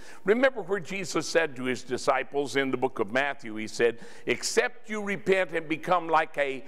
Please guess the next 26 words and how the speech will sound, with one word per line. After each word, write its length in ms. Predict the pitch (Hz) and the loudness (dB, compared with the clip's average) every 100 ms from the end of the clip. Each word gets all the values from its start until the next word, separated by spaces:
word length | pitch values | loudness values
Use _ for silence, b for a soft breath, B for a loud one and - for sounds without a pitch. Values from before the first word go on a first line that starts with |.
| B B - 147 | B B -12 -8
little 960 | 135 160 240 - - 165 143 113 92 - - - | -2 2 2 0 -2 4 4 4 -2 -10 -12 -8
child," 600 | - 131 95 76 57 57 87 | 2 2 2 -4 -10 -12 0
not 220 | 123 226 | 2 2
a 60 | |
big 260 | 226 240 - | 2 2 0
child, 480 | - 147 127 131 139 | 0 2 4 2 2
not 280 | 143 180 202 | 0 2 0
after 260 | 208 196 | -2 -4
they 140 | 185 185 | -2 2
get 260 | 190 180 | 2 2
big 160 | 170 165 | 0 2
enough, 320 | 165 160 - | 2 2 2
you 100 | 151 | 0
know, 240 | 151 151 | 4 4
to 200 | 151 147 | 2 0
discover 520 | 139 139 - 143 139 139 | -2 -4 2 2 2 2
their 200 | 139 139 | 2 2
own 240 | 139 131 | 0 0
will, 320 | 131 123 120 | 2 4 4
but 180 | 117 127 B B B B | 2 0 B B B B
the 200 | 120 143 | 2 2
little 960 | 151 156 226 226 - - 143 120 101 - - - - | 2 0 2 2 -2 2 4 4 0 -8 -12 -12 -12
child. 680 | - - 151 135 85 - - - B B - | -6 2 4 2 -2 -10 -12 -12 B B 2
Everyone 880 | 190 254 196 214 180 143 143 143 147 | 4 4 0 -6 -6 0 2 2 0
must 300 | 147 170 - | 2 0 0
start 440 | - 190 160 113 | 0 2 4 0